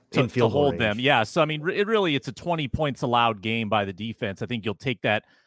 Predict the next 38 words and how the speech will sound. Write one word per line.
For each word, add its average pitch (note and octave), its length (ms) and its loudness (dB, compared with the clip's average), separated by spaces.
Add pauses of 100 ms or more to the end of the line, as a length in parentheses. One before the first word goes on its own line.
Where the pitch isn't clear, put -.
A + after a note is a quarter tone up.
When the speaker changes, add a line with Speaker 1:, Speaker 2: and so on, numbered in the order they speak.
(160)
Speaker 1:
all B2+ 180 0
day A2 220 0
long. A2+ 400 0
You A2+ 80 -6
don't C3+ 180 0
like C3+ 200 -4
getting A#2 360 -4
bullied C3 400 0
on A#2 140 2
that G#2+ 200 -2
final A#2+ 240 -2
touchdown B2+ 520 -4
drive B2+ 340 2
in A2 80 -4
the G2+ 80 -4
run A#2 240 -4
game. D3+ 420 -4
And, E3+ 120 -4
and D#3+ 120 0
I D3 80 2
thought F#3+ 260 2
they'd B2+ 260 -4
been D3+ 340 0 (320)
stout - 580 0
against C#3 400 -4
the C#3+ 80 0
run C3 320 -2
leading B2+ 300 -2
up C3 200 0
to A2+ 100 -6
that. E2+ 240 -12 (440)
Um, A#2+ 380 0 (260)
I D3+ 120 2
think A3 260 -4
just F3+ 240 -2
as D#3+ 240 0
you D3+ 120 -6
watch E3 580 0